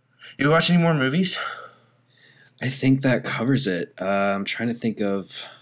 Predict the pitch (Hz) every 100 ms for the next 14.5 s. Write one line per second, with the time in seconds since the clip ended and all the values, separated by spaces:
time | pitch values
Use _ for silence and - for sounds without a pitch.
0 | _ _ _ _ _ _ _ _ - 117
1 | 113 117 120 120 117 101 107 113 120 117
2 | 110 107 101 101 - 98 92 101 - 104
3 | 104 104 - - 95 95 92 101 98 95
4 | 95 - - - 107 117 123 120 117 117
5 | 110 - 110 101 92 - 87 90 92 -
6 | 107 90 - - 151 156 202 170 - -
7 | 139 127 110 87 85 82 85 - - 104
8 | 101 95 - - - 78 80 180 151 117
9 | - 143 131 120 - 110 117 117 - -
10 | 120 110 - 120 117 - - - - _
11 | - 113 110 156 196 208 220 233 233 226
12 | 240 247 254 254 240 - _ _ _ _
13 | _ _ 107 92 98 127 147 131 110 107
14 | 107 110 107 101 98